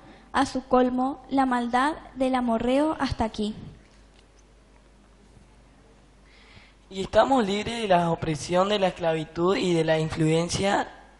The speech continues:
Speaker 2: eh, de la idolatría. Los israelitas fueron escogidos, elegidos para ser su pueblo con un propósito para el mundo.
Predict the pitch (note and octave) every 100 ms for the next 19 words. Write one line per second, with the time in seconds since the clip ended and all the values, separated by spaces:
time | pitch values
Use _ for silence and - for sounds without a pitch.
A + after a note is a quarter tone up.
0 | _ - G2+ B2 D#3+ D#3 - - - D#3
1 | D#3 D#3 D3+ - D#3 D#3 - - - -
2 | - - - - - F3+ F#3+ F#3+ F#3 G3+
3 | - - - - - - F3+ F3+ F#3 F3+
4 | D#3+ - D#3 C3+ - - - D#3 D#3 D3
5 | E3+ F#3+ G#3 G#3 E3 D#3 E3+ - G3 -
6 | E3+ F3 G3 - - D#3+ D#3+ E3+ F3 D#3+
7 | D#3+ F3 F3+ F3 D#3 - C#3+ D3 C#3